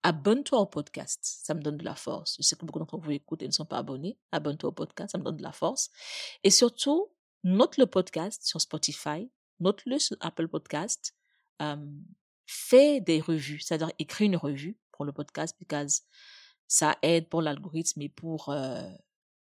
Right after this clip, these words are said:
amplifier le message. Et surtout, commente. Je veux savoir ce que tu penses, je veux savoir ce que tu te dis, je veux savoir comment tu réfléchis. Ça me permet de calibrer le message pour qu'il te soit plus utile. Sur ce, people, bye.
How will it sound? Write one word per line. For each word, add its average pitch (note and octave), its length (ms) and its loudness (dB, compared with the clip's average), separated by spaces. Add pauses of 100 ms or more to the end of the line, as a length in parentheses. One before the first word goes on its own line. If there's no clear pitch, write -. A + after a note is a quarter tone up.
(160)
amplifier D3+ 480 -2
le D3+ 80 -2
message. D3+ 760 -6 (840)
Et D#3 60 2
surtout, - 280 2
commente. - 580 -8 (600)
Je - 200 -2
veux F3+ 140 4
savoir E3+ 440 4
ce D#3+ 100 2
que F3 120 -6
tu - 140 -4
penses, D#3+ 540 0
je D#3 140 -4
veux E3 60 4
savoir D#3 440 4
ce E3 120 -2
que D#3+ 60 -6
tu - 140 -8
te D#3 180 0
dis, D#3 520 -6
je - 120 -8
veux D#3+ 40 -2
savoir D#3+ 240 2
comment D#3 200 -6
tu - 140 0
réfléchis. D3+ 640 -2 (440)
Ça F3+ 160 0
me F3 80 0
permet G#3+ 300 2
de G#3+ 80 4
calibrer E3+ 480 0
le F#3 80 4
message E3+ 520 -2
pour - 120 -20
qu'il F3 80 -2
te E3+ 60 -2
soit E3 140 -4
plus E3+ 200 0
utile. D3+ 400 0 (460)
Sur - 260 10
ce, A3 300 8 (320)
people, G3 400 6 (160)
bye. C#3+ 560 0